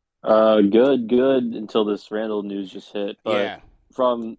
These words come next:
Speaker 1: from the video when watching the game, that it did look like a dislocated shoulder.
Speaker 2: Yeah.
Speaker 1: Um, but on the, on the bright side, or I guess on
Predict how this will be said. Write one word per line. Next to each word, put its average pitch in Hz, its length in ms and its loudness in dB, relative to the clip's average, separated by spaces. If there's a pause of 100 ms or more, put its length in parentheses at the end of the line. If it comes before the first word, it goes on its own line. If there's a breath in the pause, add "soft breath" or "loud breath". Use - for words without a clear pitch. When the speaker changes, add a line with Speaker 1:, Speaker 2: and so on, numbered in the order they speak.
Speaker 1:
from 117 180 -10
the 104 80 -10
video 107 340 -4
when 101 300 -10
watching 101 340 -8
the 95 60 -12
game, 95 320 -12
that 95 160 -6 (100)
it 107 120 -14
did 101 100 -4
look 95 240 -6
like 90 140 -10
a 98 40 -12
dislocated 98 600 -12
shoulder. - 480 -12
Speaker 2:
Yeah. 123 220 -8 (160)
Speaker 1:
Um, 98 520 -2 (400)
but 139 160 2
on 139 200 2
the, 127 320 -4
on 127 160 -10
the 120 120 -6
bright 120 360 -8
side, 131 480 -6 (120)
or 107 260 -8 (200)
I 110 60 -10
guess 104 240 -10
on 98 340 -12